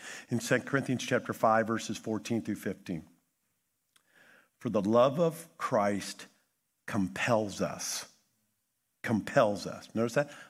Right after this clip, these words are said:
"The love of Christ compels us, because we judge thus, that if one died for all, then all died,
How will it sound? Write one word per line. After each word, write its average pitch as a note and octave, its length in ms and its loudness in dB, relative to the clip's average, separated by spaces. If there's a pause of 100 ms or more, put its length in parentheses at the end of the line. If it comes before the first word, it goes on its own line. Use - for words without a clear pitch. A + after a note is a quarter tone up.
(120)
"The A2+ 100 -2
love C#3 400 6
of A#2+ 180 0
Christ G2 520 0 (120)
compels F#2 600 -2
us, - 440 -12 (720)
because C3 420 4
we D3 160 4
judge A#2 460 2
thus, F2 540 -6 (1120)
that C3 120 4
if B2 120 2
one D3+ 280 8
died D3 340 8
for B2 160 6
all, A#2+ 260 8
then A#2 320 2
all A2+ 240 6
died, G#2 460 2